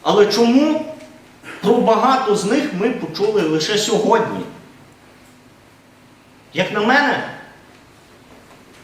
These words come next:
у нас недостатнє інформування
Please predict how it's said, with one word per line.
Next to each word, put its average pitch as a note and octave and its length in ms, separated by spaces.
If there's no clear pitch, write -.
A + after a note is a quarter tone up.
у C3 80
нас G#3+ 300
недостатнє A#3 960
інформування G#3+ 840